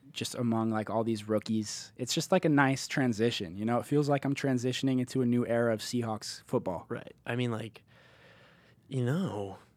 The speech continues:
Speaker 2: you know what team's collapsing right now? The Los Angeles Rams.
Speaker 1: The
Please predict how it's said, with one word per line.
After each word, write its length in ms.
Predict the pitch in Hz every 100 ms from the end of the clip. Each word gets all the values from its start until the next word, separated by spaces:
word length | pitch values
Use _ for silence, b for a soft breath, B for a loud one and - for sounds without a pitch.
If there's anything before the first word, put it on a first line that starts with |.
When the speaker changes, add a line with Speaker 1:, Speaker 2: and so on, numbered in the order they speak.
| _ _ _ _ -
Speaker 2:
you 120 | 131
know 80 | 139
what 120 | 147
team's 320 | - 147 123
collapsing 560 | - 113 113 127 - 110
right 180 | 113 90
now? 340 | 107 107 113 - _ - _ -
The 340 | 110 110 107 b b b _ -
Los 260 | 117 107
Angeles 380 | 120 117 104 101
Rams. 400 | 110 120 107 104
Speaker 1:
The 80 | 107